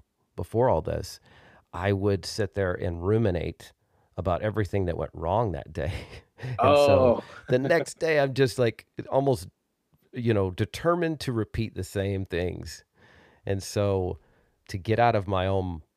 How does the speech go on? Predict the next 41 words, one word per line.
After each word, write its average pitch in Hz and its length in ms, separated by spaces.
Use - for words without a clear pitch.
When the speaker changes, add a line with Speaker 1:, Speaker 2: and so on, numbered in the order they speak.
Speaker 1:
to - 60
s-, - 160
it - 140
sounds 101 260
weird, 107 220
but 92 180
to 92 100
stop 113 420
being 101 260
myself, 85 840
whoever 95 280
that 85 180
self 87 420
is, 80 380
I 90 120
have 87 300
to, 85 640
you 92 140
know, 82 100
kind 110 200
of 85 140
do 110 160
those 95 240
"I 87 160
am" 101 260
statements 73 760
of, 82 420
of 85 140
whatever, 101 580
and, 101 180
and 110 180
great 113 380
gratitude, 104 520
I 80 60
also 85 400
think, - 320
is 90 160
another 87 340
way. 82 260
Like, 85 280
you, 104 120